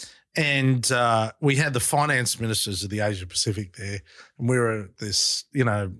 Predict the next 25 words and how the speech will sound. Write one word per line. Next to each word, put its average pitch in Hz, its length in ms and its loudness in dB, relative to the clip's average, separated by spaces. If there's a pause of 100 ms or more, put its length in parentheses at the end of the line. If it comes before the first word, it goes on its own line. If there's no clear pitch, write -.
(100)
at 110 140 -8
this 95 320 -2 (100)
hotel, 123 680 0
and 98 100 -2
we're 95 120 -6
having 92 200 -8
a - 20 -8
meeting. 104 280 -8
He 101 80 -8
said, 110 260 -2 (480)
he 120 80 0
said, 131 180 2
"Look, 143 220 0
Joe, 117 340 2 (140)
we're 135 200 0
going 139 580 0 (640)
to 123 500 4
the 143 140 -4
Great 127 360 0
Hall 120 220 2
of 98 60 -2
the 90 80 -6
People, 113 380 -6 (420)
Tiananmen 107 500 0
Square. 90 320 -8